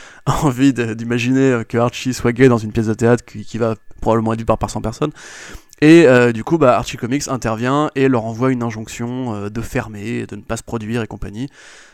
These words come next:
Donc, euh, il a dû réécrire toute la pièce et l'appeler Weird Comic Book Fantasy. Donc déjà, leur histoire en commun commence assez mal, on va dire. C'est-à-dire que c'est le mec qui est tellement passionné par les comics,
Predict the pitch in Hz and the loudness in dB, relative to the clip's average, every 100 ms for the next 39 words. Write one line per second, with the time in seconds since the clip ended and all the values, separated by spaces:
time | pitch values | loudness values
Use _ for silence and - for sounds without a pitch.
0 | _ - 131 143 - 131 131 135 135 135 | _ -4 -2 -2 -4 -4 -2 0 0 0
1 | 139 143 147 - 147 - - 120 - 139 | 0 2 0 -2 -8 -8 -6 -6 -2 -2
2 | 147 - - _ - 131 135 139 117 - | -2 -6 -16 _ -8 -2 0 0 -2 -4
3 | 120 127 120 127 127 123 120 117 120 117 | -2 -2 -2 -2 -4 -6 -6 -6 -8 -10
4 | 113 107 123 156 - - - - _ _ | -12 -14 -16 -16 -20 -20 -20 -20 _ _
5 | - 147 135 135 160 143 135 - 143 131 | -16 -12 -8 2 4 4 2 0 -2 -2
6 | 135 156 - 123 120 131 - 127 156 156 | -2 -2 -2 -6 -6 -8 -6 -4 -2 -2
7 | 120 120 160 - - - - 117 120 127 | -6 -4 -6 -8 -20 -20 -10 -6 -4 -2
8 | 131 147 - 127 123 127 - 131 131 123 | 0 -2 -4 -8 -6 -6 -4 -4 -4 -2
9 | 131 131 123 127 131 | -2 -2 -2 -4 -4